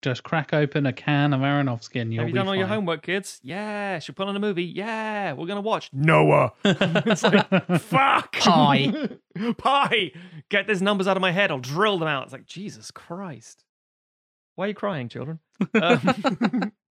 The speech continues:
Speaker 3: We're watching The
Speaker 2: um,
Speaker 3: Fountain after this.
Speaker 2: Yeah, that makes nice. Oh, different kind of crying. What about you, Jack? You're a big old weeb.
Speaker 1: Oh, coming from you, Stogden.
Speaker 2: <laughs> That's
Speaker 1: Jesus.
Speaker 2: what I'm saying. I know 'em when I see 'em.
Speaker 1: Takes one to know one.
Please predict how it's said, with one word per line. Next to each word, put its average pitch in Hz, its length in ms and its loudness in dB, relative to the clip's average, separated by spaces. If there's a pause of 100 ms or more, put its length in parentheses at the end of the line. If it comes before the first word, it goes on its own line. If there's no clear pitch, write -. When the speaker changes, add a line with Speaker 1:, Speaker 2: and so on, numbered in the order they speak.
(500)
Speaker 3:
We're 208 80 4
watching 208 240 2
The 208 80 0
Speaker 2:
um, 143 60 -6
Speaker 3:
Fountain 233 360 0
after 131 240 -8
this. - 440 -6 (260)
Speaker 2:
Yeah, 262 340 -4 (100)
that 240 120 -12 (140)
makes 127 180 -8
nice. 143 200 -4
Oh, 160 200 -6
different 196 240 -12
kind 117 100 -12
of 120 60 -14
crying. 113 260 -12 (440)
What 170 100 -8
about 175 160 -4
you, 160 200 -8
Jack? 123 460 -12 (120)
You're 135 240 -10
a 113 80 -18 (380)
big 131 100 -10
old 117 120 -12
weeb. 131 220 -8 (1040)
Speaker 1:
Oh, 196 380 0 (120)
coming 165 300 2
from 131 160 -2
you, 165 240 4
Stogden. 135 540 -6
Speaker 2:
<laughs> - 0 -
That's 240 140 2
Speaker 1:
Jesus. 220 160 2
Speaker 2:
what 254 200 0
I'm 240 80 0
saying. 190 240 -2
I 156 140 -2
know 180 180 0
'em 165 80 -4
when 165 120 -2
I 156 40 -4
see 151 260 -8
'em. 139 60 -4
Speaker 1:
Takes 196 400 0
one 175 260 6
to 147 120 4
know 143 320 4
one. 139 320 2